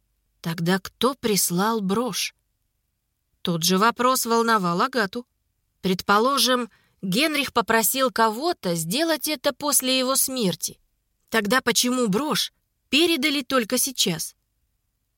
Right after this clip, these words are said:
В посылке никакой записки с объяснением не было. Хотя всё может быть. Но не смог человек раньше. Занят был, забыл.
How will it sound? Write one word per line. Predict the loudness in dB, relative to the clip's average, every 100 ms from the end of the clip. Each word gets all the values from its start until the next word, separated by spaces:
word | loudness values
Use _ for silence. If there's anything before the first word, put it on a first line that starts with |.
| _
В | -2
посылке | 0 2 0 0 0
никакой | 0 0 -2 2 2
записки | 2 0 -2 -4 0
с | 0
объяснением | 0 0 2 2 2 0 0 -2 -4
не | -4 -4
было. | 0 0 -2 _ _ _ _ _ -8
Хотя | -4 -2 2 2 2 _ _
всё | -6 -2 2 2
может | 0 0 -2
быть. | -2 -8 -10 _ _ _ _ _ -4
Но | 0
не | 2 2
смог | 0 0 -2
человек | -2 0 0 -2 -2
раньше. | 0 0 0 -4 _ _ -6
Занят | 0 2 2 -2 0
был, | 2 0 -2 _
забыл. | -2 0 2 2 0